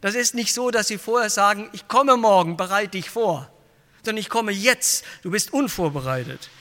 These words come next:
Und sie kommen manchmal auch fromm daher. Darf ich das auch mal sagen?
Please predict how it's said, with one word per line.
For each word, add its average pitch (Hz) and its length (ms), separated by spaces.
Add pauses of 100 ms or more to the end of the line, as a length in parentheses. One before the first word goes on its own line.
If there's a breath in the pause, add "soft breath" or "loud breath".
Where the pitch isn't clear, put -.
(140 loud breath)
Und 277 120
sie 311 120
kommen 269 340
manchmal 226 460
auch 233 200
fromm 175 440
daher. 127 500 (840 soft breath)
Darf 147 100
ich 185 80
das 196 240
auch 185 140
mal 214 140
sagen? 190 440